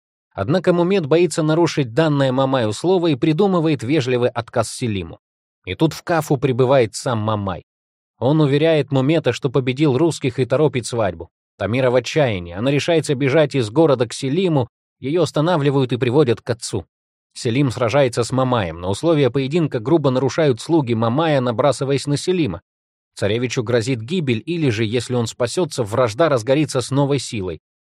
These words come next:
Но тут в Кафу возвращается Нарсим и начинает свой рассказ о Куликовской битве. Уже через пять часов горела брань сурова. Сквозь пыль, сквозь пар едва давало солнце луч. В густой крови кипя тряслась земля багрово,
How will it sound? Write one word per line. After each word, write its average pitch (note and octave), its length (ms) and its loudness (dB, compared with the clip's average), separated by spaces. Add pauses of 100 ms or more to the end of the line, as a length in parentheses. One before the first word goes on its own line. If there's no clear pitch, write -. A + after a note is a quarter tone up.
(240)
Но B2 160 2
тут G#3 220 2
в - 120 -14
Кафу E3 320 2
возвращается C3+ 880 2
Нарсим B2 540 0
и - 20 2
начинает D3+ 520 -2
свой D3 300 0
рассказ A2+ 480 0
о A#2 60 -4
Куликовской A#2+ 720 -2
битве. G2+ 420 -8 (540)
Уже G#2 280 0
через C3 300 -2
пять D3+ 220 0
часов B2+ 440 -2
горела B2 340 2
брань A2 280 0
сурова. G2 460 -4 (240)
Сквозь - 380 -4
пыль, C#3+ 280 0
сквозь - 360 -6
пар B2+ 280 2
едва G#2+ 380 2
давало A2+ 400 2
солнце B2 420 0
луч. A#2 340 -2 (520)
В F#2 120 -16
густой A#2 420 0
крови A#2+ 420 0
кипя A#2+ 360 2
тряслась B2+ 460 -2
земля B2 380 0
багрово, A2 640 2